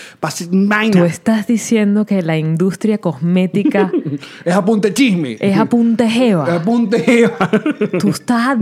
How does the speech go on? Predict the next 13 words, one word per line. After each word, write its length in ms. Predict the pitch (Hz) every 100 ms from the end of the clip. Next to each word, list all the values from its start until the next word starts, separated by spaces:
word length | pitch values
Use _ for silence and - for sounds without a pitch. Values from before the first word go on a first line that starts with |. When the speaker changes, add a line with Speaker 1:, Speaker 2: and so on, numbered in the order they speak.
| 165 147
Speaker 2:
tú 80 | 240
estás 260 | - 277
atreviéndote 840 | 285 247 190 180 220 254 262 254 220
a 60 | 165
hacer 260 | - 208
esa 180 | 233 247
afirmación. 1000 | 226 269 208 147 131 - 262 226 143 139
Speaker 1:
Lo 160 | 151 156
descubrí, 800 | 156 - 147 156 226 240 - - _ _
Venezuela 800 | - 147 147 139 165 151 120 104 _ _
y 140 | 147
el 100 | 151
mundo. 560 | 156 185 170 135 92 -